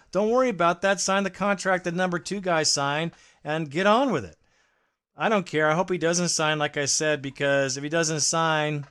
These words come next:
then we have nothing to worry about. We can just go on without the year. Doctor T from Colorado Chris.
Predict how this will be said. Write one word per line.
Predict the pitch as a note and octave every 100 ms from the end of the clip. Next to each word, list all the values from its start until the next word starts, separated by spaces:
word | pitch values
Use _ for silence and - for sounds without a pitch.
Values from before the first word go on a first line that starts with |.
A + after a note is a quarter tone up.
| -
then | B2+ D#3 D#3 D#3 D#3 -
we | D3+
have | C#3+
nothing | D3+ D3 D3+
to | C#3+
worry | C#3 C#3 C3+
about. | A2 G#2 F2+ _ _
We | A#2
can | B2+
just | B2 B2 -
go | B2+
on | B2+ B2+
without | A#2+ A#2
the | A#2
year. | A2 G#2+ F#2 F2 _ _ _ _ _
Doctor | F3+ G3 F#3+ G3 F#3+
T | - G3 G#3 E3+
from | - D3+
Colorado | B2 D3 D3+ D3 C#3 B2
Chris. | - C3 F#2+ -